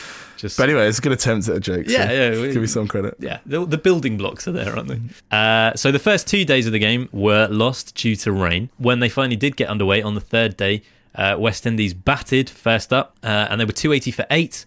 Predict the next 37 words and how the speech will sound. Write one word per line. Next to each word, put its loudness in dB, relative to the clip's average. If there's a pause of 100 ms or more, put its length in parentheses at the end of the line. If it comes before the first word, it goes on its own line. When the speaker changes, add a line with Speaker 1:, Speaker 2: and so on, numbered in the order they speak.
Speaker 1:
by 4
the 4
end 2
of 0
it. 2
When 2
England 0
got 2
the -2
ninth -2
wicket -2
in -2
the -2
first 0
over 4
of 0
the -4
fourth 2
day, -4 (200)
it 2
looked 2
like -4
the 4
openers 0
were 2
about 0
to -14
be 0
getting 0
the -2
pads -2
on. 0
But -2
then 2
something -2
really 0
quite 0